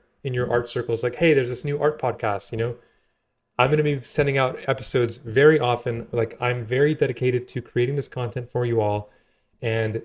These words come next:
just hit that subscribe button. And what's really helpful too is clicking that review button. If you can leave a short review or a long one, whatever you want,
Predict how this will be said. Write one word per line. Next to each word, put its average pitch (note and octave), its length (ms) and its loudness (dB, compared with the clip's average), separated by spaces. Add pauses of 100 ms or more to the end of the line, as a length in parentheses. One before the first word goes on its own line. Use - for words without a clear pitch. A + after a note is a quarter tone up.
(140)
just - 240 -4
hit - 160 0
that C#3 160 0
subscribe B2+ 320 -2
button. B2+ 240 -2
And C#3 80 0
what's D#3 200 6
really D#3 200 4
helpful D3 300 0
too D3 200 -2
is B2+ 120 2
clicking D3+ 340 -4
that C3+ 140 -2
review A#2 340 -4
button. A2 300 -2
If G#2+ 120 -10
you D3 80 -4
can D3+ 200 -4
leave C#3+ 220 -2
a A#2+ 60 2
short D3+ 360 4
review C3 520 0 (380)
or C#3+ 140 6
a - 60 4
long A#2+ 260 2
one, A2+ 180 -4
whatever C#3 240 2
you B2+ 140 -2
want, G#2+ 240 -6